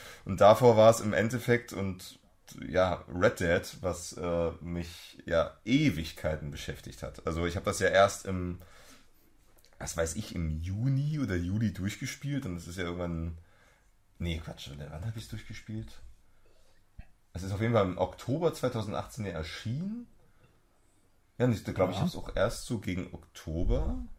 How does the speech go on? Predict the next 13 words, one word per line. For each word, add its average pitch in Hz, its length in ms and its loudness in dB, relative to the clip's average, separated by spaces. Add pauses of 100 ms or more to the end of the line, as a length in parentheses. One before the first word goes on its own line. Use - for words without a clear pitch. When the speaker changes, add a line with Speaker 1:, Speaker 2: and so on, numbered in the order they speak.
(100)
Speaker 1:
also - 120 -12
ich - 40 -6
hab - 100 -10
fast - 300 -8
ein 156 60 -6
Jahr 87 240 2
daran 107 260 -2
gesessen. 147 460 -8 (1700)
Das - 220 10
war 110 120 8
schon 131 220 4
Speaker 2:
<laughs> - 20 0
Speaker 1:
hart. 80 200 0